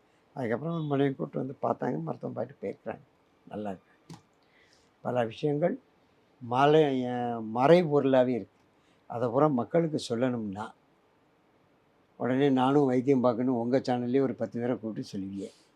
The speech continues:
எனக்கு போட்டியா? நான் யார்கிட்டயும் பந்தயம் போடவும் இல்லை, யார்கிட்டயும் போட்டிக்கு வரவும் இல்லை.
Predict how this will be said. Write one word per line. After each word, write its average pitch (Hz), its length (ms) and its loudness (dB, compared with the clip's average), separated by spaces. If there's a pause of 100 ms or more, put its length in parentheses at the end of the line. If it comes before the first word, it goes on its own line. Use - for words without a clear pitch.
(1700)
எனக்கு 120 460 0
போட்டியா? 104 280 -6 (100)
நான் 120 160 -4
யார்கிட்டயும் 143 760 4 (340)
பந்தயம் 131 400 6
போடவும் 139 340 6
இல்லை, 135 260 4 (520)
யார்கிட்டயும் 123 480 -2
போட்டிக்கு 135 340 2
வரவும் 127 300 2
இல்லை. 113 260 -6